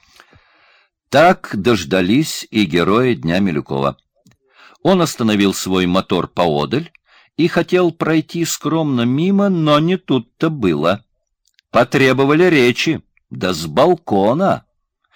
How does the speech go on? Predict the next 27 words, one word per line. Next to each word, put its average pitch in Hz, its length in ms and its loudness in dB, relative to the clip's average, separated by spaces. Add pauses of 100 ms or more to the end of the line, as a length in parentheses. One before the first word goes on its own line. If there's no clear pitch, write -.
(220)
И 85 100 0
вот 82 200 -2
его 78 200 -2
достойная 67 760 -4
фигура 78 600 -6 (180)
с - 80 -18
седой 78 420 -4
головой 78 440 -2
в 67 60 -6
очках 87 640 -6 (280)
выступила 80 580 -6
на 76 100 -6
балконе. 69 520 -10 (600)
Ещё 87 400 -2
и 95 180 -4
луна 95 460 0
посвечивала 120 800 -2
туда 113 300 0
сквозь 110 340 -4
деревья, 110 580 0 (420)
и 80 120 -4
полилась 113 640 -2
как 101 180 -8
будто 98 260 -8
специально 156 800 -2
подготовленная 98 960 -4
речь. 73 440 -6